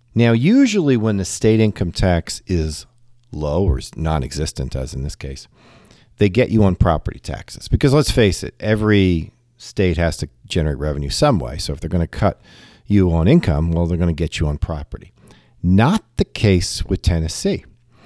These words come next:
Tennessee, first of all, taxes you not based on your home value, but on your square footage. So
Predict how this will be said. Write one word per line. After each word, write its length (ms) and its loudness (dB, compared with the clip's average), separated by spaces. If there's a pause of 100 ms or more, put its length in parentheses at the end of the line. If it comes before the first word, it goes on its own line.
(520)
Tennessee, 720 4
first 340 0
of 120 2
all, 160 4
taxes 580 -2
you 100 4
not 420 2
based 380 2
on 160 4
your 140 2
home 420 2
value, 420 -2 (800)
but 400 0
on 360 2
your 340 0 (160)
square 300 0
footage. 440 -6 (1160)
So 380 4